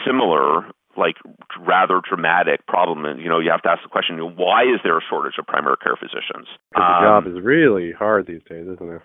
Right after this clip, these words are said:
Speaker 1: Well, it's not just that it's hard. It's
Speaker 2: Pleasant.
Speaker 1: kind of terrible, you know,
Speaker 2: Yeah.
Speaker 1: because you're part of the system that has basically transactionalized the care that you're giving. You're not compensated anymore for having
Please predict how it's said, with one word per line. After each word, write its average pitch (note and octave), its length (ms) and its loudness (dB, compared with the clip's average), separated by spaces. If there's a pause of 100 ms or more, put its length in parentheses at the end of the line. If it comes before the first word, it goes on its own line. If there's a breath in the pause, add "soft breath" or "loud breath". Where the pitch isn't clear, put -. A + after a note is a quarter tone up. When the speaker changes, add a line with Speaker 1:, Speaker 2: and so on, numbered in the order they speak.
(360 soft breath)
Speaker 1:
Well, C3+ 180 0
it's - 100 -2
not E3+ 160 2
just F3 200 -2
that D#3 120 0
it's C3+ 120 -2
hard. E3 460 2
It's A2 140 0
Speaker 2:
Pleasant. F#2+ 260 -4 (120)
Speaker 1:
kind A#2+ 200 0
of A#2+ 120 0 (100)
terrible, A3+ 480 0 (240)
you B2 100 -2
know, A#2 140 4
Speaker 2:
Yeah. F2+ 100 -4
Speaker 1:
because C3 380 0 (460)
you're B2+ 220 2
part D3+ 340 2
of A#2+ 100 -6
the A#2+ 100 -2 (120)
system F#2+ 580 -2 (680 soft breath)
that B2 140 0
has B2 180 0
basically A#2+ 540 -2
transactionalized A2 1600 0 (380 soft breath)
the - 60 -4
care G3+ 340 2
that - 100 -2
you're E2+ 180 0
giving. C#2+ 320 -2
You're A2+ 220 2
not D#3 280 2
compensated A2 720 0
anymore E2+ 640 0
for G#2+ 120 0
having G2 600 0